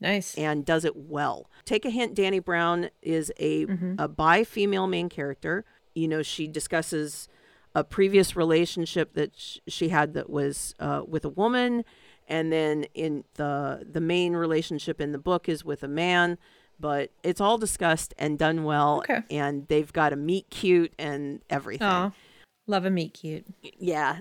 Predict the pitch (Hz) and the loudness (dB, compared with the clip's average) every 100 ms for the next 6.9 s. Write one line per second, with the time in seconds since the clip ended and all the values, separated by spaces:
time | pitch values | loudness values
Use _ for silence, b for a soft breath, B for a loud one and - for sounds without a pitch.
0 | - 170 - 180 - 175 196 214 208 180 | -4 -4 0 -2 0 0 0 2 4 4
1 | 165 143 - 139 - - - - b b | 2 0 0 -4 -4 -10 -12 -18 b b
2 | _ - - 170 165 180 190 - - 175 | _ -20 -8 -4 2 6 6 4 -6 -2
3 | 180 240 - 269 254 233 190 185 180 175 | 4 4 2 0 0 2 4 6 6 4
4 | - 180 - 180 156 160 156 151 - - | 6 6 4 -2 -2 -2 -2 -2 -6 -8
5 | - _ - 185 247 180 180 165 147 135 | -12 _ 2 4 4 4 4 4 4 4
6 | 123 - - 156 160 - 160 165 - | 2 0 -2 0 -2 0 2 2 0